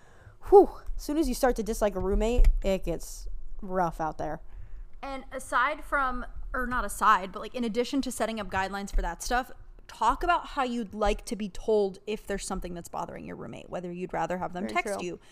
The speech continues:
Speaker 2: leave a note, because I feel like that's number one,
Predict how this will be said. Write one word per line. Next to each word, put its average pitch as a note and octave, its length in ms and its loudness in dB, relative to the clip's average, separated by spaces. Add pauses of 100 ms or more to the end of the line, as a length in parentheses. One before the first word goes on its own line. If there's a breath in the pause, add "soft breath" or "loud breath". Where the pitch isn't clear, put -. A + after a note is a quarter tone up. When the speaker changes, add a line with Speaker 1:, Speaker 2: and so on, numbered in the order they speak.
(180 soft breath)
Speaker 2:
leave A3 180 -4
a B3 40 -2
note, C4+ 280 2
because G#3 320 -6 (300 soft breath)
I - 80 0
feel C#4 100 2
like C#4+ 140 4
that's G#3+ 300 4
number A3+ 280 2
one, F#3 460 -4